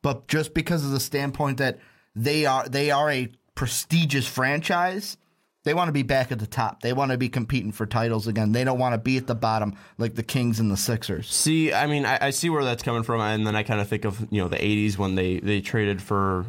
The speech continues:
Speaker 2: uh, Kareem Abdul-Jabbar, and then they tra-, and then, you know, they tr-, they traded away one of their players, and they got, you know, three fir-, first round picks, and one of them came into Magic Johnson. So then,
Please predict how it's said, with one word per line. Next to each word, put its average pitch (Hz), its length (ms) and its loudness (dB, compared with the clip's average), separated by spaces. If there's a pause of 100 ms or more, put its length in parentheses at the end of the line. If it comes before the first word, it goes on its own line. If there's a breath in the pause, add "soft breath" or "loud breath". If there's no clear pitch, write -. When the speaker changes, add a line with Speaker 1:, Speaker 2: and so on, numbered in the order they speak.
(100)
Speaker 2:
uh, 87 380 0
Kareem 107 260 -2
Abdul-Jabbar, 98 760 0
and 92 120 -2
then 95 120 0
they 90 100 0
tra-, 104 320 -2 (100)
and 104 100 0
then, 98 280 0 (100)
you 104 60 2
know, 95 80 -2
they 95 100 -2
tr-, - 180 -8
they 107 180 0
traded 104 340 0
away 101 160 2
one 98 120 0
of 95 60 0
their 95 80 -2
players, 98 400 -2
and 92 220 -2
they 92 100 0
got, 92 320 0
you 104 140 0
know, 87 80 -2
three 110 360 0
fir-, 107 320 -2
first 117 380 -2 (320)
round 110 240 0
picks, 113 320 -2
and 98 260 0
one 104 140 2
of 104 60 0
them 98 240 -2 (100)
came 107 260 0
into 98 280 0
Magic 98 320 -2
Johnson. 98 360 -2
So 104 120 -4
then, 95 200 0